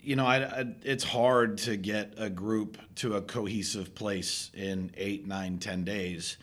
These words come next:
So you have to understand it's a process, f-, you know, and the process takes quite a bit of time,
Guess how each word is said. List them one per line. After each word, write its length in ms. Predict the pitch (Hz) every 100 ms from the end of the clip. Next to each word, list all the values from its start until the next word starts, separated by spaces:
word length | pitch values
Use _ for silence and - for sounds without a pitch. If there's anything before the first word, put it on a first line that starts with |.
| - - - - -
So 200 | 123 120
you 140 | 120
have 180 | 139 139
to 60 | 123
understand 520 | 113 - 117 113 110
it's 120 | 95
a 60 | 92
process, 680 | - 110 110 - 101 95
f-, 280 | - - - - _ -
you 140 | 113
know, 160 | 113 110
and 100 | 107
the 80 |
process 840 | 98 - 127 135 139 120 113 - - - - - - _ -
takes 320 | - 117 -
quite 300 | - 123 110
a 40 | 104
bit 160 | 104
of 100 | 98
time, 600 | - 113 110 110 107 107